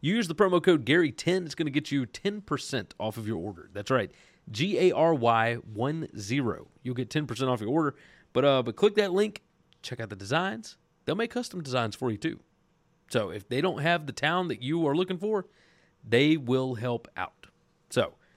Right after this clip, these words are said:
Valtameri Surf Co., check them out. Uh, again, let me remind you, the Bet U S College Football Show, I host that. Uh, we have a show next Monday. That's right, one P M Eastern Time. We are talking national championship prop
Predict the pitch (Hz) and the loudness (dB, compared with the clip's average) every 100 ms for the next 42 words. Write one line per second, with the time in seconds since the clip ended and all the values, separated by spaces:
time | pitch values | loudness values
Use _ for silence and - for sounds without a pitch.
0 | _ 143 190 196 190 156 156 131 147 139 | _ 4 6 6 4 4 2 4 4 4
1 | 131 - - 120 - 113 98 - - - | 2 -4 -4 -4 -4 -6 -6 -8 -16 -20
2 | _ 110 113 110 85 127 170 123 98 123 | _ -4 -2 -2 -2 4 4 4 -2 -4
3 | 131 127 123 110 104 _ _ _ 123 170 | -2 -2 -2 -4 -6 _ _ _ -2 0
4 | 170 175 156 - 180 143 - 139 123 98 | 2 0 -2 -2 0 -2 -4 -4 0 -2
5 | - 90 92 120 160 156 98 98 - - | -4 -4 -2 2 2 0 -2 -4 -6 -14
6 | _ - - - 110 110 113 135 151 170 | _ -20 -6 -2 0 0 0 0 2 2
7 | 175 156 - 113 87 - 139 202 202 101 | 0 2 2 2 0 -4 -2 -2 -2 -4
8 | - _ _ _ _ _ - 196 208 143 | -8 _ _ _ _ _ 0 4 4 4
9 | 190 208 208 185 190 - 165 160 190 175 | 2 2 0 2 -2 -2 -2 2 4 2
10 | 139 - _ _ 120 175 202 - 175 175 | 0 -12 _ _ 0 2 2 2 2 2
11 | 143 131 139 139 135 _ _ 110 113 127 | 0 0 -4 -8 -8 _ _ -4 -2 -2
12 | 147 147 - 117 110 113 107 - 107 - | -4 -4 -4 -6 -4 -6 -6 -6 -6 -8
13 | _ _ - - 110 - | _ _ -4 0 0 0